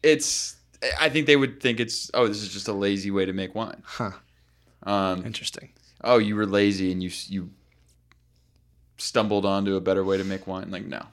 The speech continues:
Speaker 1: I'm gonna stick with my reds and stick with my whites. I think that's what they'd say.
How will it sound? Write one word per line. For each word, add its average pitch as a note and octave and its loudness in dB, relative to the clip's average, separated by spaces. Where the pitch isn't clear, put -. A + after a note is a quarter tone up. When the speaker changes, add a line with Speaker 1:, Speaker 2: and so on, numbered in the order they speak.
Speaker 1:
I'm A2+ -18
gonna G2+ -10
stick F#2+ -4
with F#2+ -8
my F#2 -10
reds F2 -10
and - -14
stick - -8
with - -20
my - -20
whites. - -16
I - 2
think C3+ -2
that's - 0
what - -20
they'd - -18
say. - -14